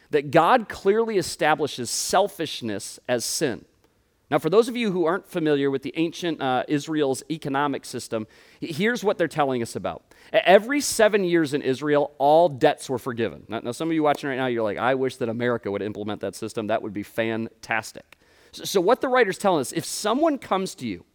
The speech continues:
a-, and they ask to borrow some money, do not even allow the thought to enter your heart, not your mind, your heart, because giving comes from your heart. Don't allow that thought to enter, "You know, I gotta find a way to weasel out of this, b-, because, because if he, if she don't pay me back in a timely manner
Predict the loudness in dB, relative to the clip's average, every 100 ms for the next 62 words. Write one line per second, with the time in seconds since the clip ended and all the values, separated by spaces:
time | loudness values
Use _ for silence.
0 | _ _ _ -2 2 4 4 4 2 2
1 | 0 0 4 4 4 0 -2 0 -2 -2
2 | -12 _ -20 -10 0 2 4 4 2 4
3 | 6 8 8 8 6 4 0 2 0 0
4 | -4 0 0 0 -2 0 0 0 0 0
5 | 0 2 4 6 6 2 -2 -2 -2 2
6 | 2 2 -2 -2 0 -2 6 6 6 2
7 | -2 -2 -4 -4 -4 -4 0 -2 -2 _
8 | _ _ -8 6 8 8 6 8 6 4
9 | 4 0 2 0 0 0 -6 -6 -6 0
10 | 0 -2 -4 -4 -4 -4 -2 0 2 4
11 | 2 2 -2 -2 -2 0 0 0 -2 -6
12 | -12 _ _ _ -2 0 2 0 -2 -4
13 | -2 -4 -6 -2 -2 -2 -2 -2 -2 -2
14 | -2 0 2 2 0 -6 -4 -2 -2 -2
15 | -2 -2 -4 -6